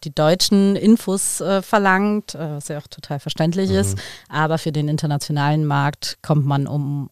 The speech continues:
Speaker 1: Englisch nicht
Speaker 2: Mhm.
Speaker 1: drum herum.
Speaker 2: Woher wisst ihr denn, oder wie geht ihr denn an die Suche für das richtige Festival für den Film? Also nachdem ihr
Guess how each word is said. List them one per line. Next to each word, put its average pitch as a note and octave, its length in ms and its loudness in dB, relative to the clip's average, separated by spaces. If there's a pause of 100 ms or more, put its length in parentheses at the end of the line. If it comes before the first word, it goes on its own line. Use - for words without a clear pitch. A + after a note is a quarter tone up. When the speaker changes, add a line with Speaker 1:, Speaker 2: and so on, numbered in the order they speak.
Speaker 1:
Englisch D#3 460 0
nicht - 400 -4 (160)
Speaker 2:
Mhm. G#2 220 -2
Speaker 1:
drum F2+ 160 -2
herum. A#2+ 260 -6 (720)
Speaker 2:
Woher A2+ 300 4 (120)
wisst A2 300 -4
ihr A#2+ 60 -2
denn, G#2+ 280 0 (320)
oder F#2+ 300 2
wie A2+ 560 -4
geht A2 200 -6
ihr G#2+ 80 0
denn G#2 160 -2
an G2 100 -4
die F#2+ 80 -4
Suche A2 300 0
für - 140 -4
das F#2+ 140 -2
richtige G2+ 280 -4
Festival G2 480 -4
für F2+ 140 -4
den E2+ 160 -6
Film? E2+ 300 -4 (1080)
Also E2+ 300 -2 (220)
nachdem G#2 400 2
ihr F#2 280 4